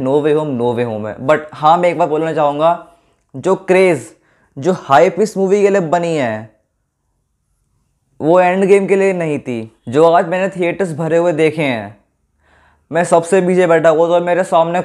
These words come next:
खचाखच सीटें भरी जा रही थी, भरी जा रही थी। और यार, सच्ची में,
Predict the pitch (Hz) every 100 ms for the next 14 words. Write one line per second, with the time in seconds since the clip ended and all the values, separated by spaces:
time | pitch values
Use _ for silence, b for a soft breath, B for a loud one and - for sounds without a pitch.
0 | 180 185 165 170 170 - 165 170 143 143
1 | 170 185 165 156 156 151 165 139 160 160
2 | 151 151 135 160 160 151 143 143 151 143
3 | 127 _ _ _ _ _ _ _ _ _
4 | _ - 156 - 175 170 139 107